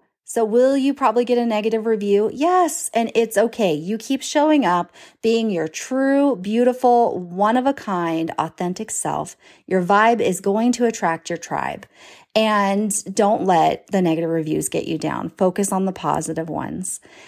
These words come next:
Friend, thank you so much for spending this time with me. Thank you so much for taking the time to leave a review on this podcast. That really, truly makes my heart so happy. I love you so much, and I will see you inside another episode.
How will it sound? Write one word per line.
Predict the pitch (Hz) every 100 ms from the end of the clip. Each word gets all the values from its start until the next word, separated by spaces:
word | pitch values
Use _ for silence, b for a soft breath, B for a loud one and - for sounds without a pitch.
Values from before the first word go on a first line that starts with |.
| B B
Friend, | - 240 233 233 240
thank | - 254 240
you | 262
so | - 220
much | 190 156 -
for | 233
spending | 220 - 214 220 233
this | 226 202
time | - 175
with | 185 185
me. | 196
Thank | 262 285
you | 415
so | 427
much | 330 294
for | -
taking | 269 254 247
the | 240
time | 214 220 226
to | 233
leave | 208 240 254
a | 254
review | 233 233
on | 214 208
this | 196
podcast. | - 196 190 165 - B B B -
That | 208 -
really, | 190 190 196 202 226 240 240 _
truly | - - 240 220
makes | 196 175 -
my | 170
heart | 160 -
so | -
happy. | 160 127 131 143 160 b b b
I | 202
love | 214 226 226
you | 247
so | 240
much, | 226 233
and | 202
I | 170
will | 156
see | - 190
you | 202
inside | 220 220 156 143 151 -
another | 185 160 143
episode. | 135 160 - - 185